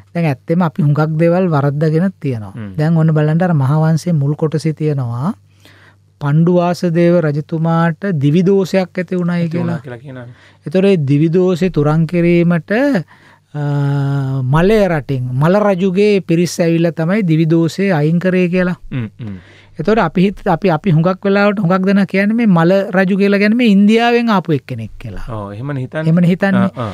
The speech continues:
Speaker 1: ඉතින් ඇත්ත වශයෙන්ම මේ කරුණු විග්‍රහ කරගෙන යනකොට දැන් ඔය
Speaker 2: ඔව්,
Speaker 1: දාසේ
Speaker 2: කොහොඹකංකාරී උපත ගැන කියනකොට
Speaker 1: උප-,
Speaker 2: මලය රටින් ආවා කියලා
Speaker 1: ආ,
Speaker 2: කියන්නේ.
Speaker 1: මලය රටින් ආවයි
Speaker 2: හ්ම්,
Speaker 1: කියලානේ
Speaker 2: හ්ම්,
Speaker 1: කියන්නේ.
Speaker 2: හ්ම්, හ්ම්.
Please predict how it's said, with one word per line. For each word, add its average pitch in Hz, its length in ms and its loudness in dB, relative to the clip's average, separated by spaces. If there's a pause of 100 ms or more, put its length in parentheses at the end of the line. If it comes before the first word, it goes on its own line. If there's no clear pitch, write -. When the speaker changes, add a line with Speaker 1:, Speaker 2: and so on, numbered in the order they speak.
(100)
Speaker 1:
ඉතින් - 200 -2
ඇත්ත - 280 -4
වශයෙන්ම 226 420 2
මේ 226 120 4
කරුණු 170 420 0
විග්‍රහ 170 420 2
කරගෙන 185 400 2
යනකොට 147 480 -2
දැන් 139 160 -4
ඔය 147 120 0
Speaker 2:
ඔව්, 139 60 0
Speaker 1:
දාසේ 139 300 0
Speaker 2:
කොහොඹකංකාරී 143 480 -2
උපත 139 320 -2 (240)
ගැන 151 220 -2
කියනකොට 151 260 0
Speaker 1:
උප-, - 80 2
Speaker 2:
මලය - 160 2
රටින් 156 320 -2
ආවා 156 160 2
කියලා 196 160 2
Speaker 1:
ආ, 190 120 2
Speaker 2:
කියන්නේ. 180 200 2
Speaker 1:
මලය 175 260 4
රටින් 202 340 0
ආවයි 196 280 2
Speaker 2:
හ්ම්, 185 60 -2
Speaker 1:
කියලානේ 180 300 0
Speaker 2:
හ්ම්, 170 60 -2
Speaker 1:
කියන්නේ. 202 380 2
Speaker 2:
හ්ම්, 110 240 -12
හ්ම්. 92 100 -16